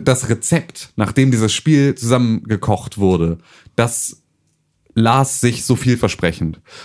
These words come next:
Und das, was am Ende dabei rumkam, war nicht mal wirklich schlecht,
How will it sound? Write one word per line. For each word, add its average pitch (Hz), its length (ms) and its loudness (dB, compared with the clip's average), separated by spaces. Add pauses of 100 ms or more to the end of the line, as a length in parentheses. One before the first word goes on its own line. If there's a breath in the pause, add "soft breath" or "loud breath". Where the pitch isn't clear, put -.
Und 113 80 0
das, 123 160 2
was 120 80 0
am 131 100 2
Ende 143 160 4
dabei 120 140 4
rumkam, 127 420 2
war 120 200 2
nicht 127 300 0
mal 117 300 2
wirklich 113 480 0
schlecht, - 1040 -2